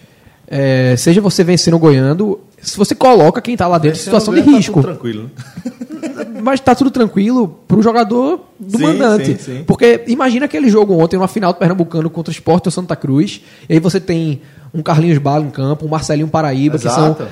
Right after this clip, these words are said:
Speaker 1: alvos mais visados, e aí você sabe que vai ter aquele cara que vai passar na frente, vai ter uma gracinha, como a gente falou, basta um.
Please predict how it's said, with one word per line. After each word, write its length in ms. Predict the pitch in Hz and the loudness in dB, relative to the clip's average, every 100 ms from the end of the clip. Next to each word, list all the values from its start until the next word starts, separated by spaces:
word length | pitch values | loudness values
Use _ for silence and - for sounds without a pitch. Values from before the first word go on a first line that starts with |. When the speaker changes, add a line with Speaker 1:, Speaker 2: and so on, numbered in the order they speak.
| - | -4
Speaker 1:
alvos 320 | 143 151 160 | 0 2 2
mais 200 | 160 160 | 2 0
visados, 500 | 175 139 139 165 185 | 0 -2 -2 0 0
e 40 | |
aí 100 | 196 | 0
você 200 | 208 202 | 0 -2
sabe 280 | 226 233 359 | -2 -2 -4
que 100 | - | -4
vai 100 | 302 | -4
ter 120 | - | -2
aquele 240 | 196 185 175 | 0 0 2
cara 180 | 175 | 0
que 80 | 170 | 0
vai 100 | 175 | -2
passar 220 | 190 185 196 | -2 -2 -2
na 120 | 165 | -2
frente, 220 | 165 180 | -2 -2
vai 80 | 196 | -2
ter 100 | 208 | -2
uma 100 | 190 | -2
gracinha, 320 | 180 - 180 | -2 -2 -4
como 140 | 208 | -2
a 20 | 208 | -4
gente 100 | 226 | 0
falou, 200 | 240 143 | 0 0
basta 320 | 131 - 262 | -2 -6 -8
um. 180 | 208 | -8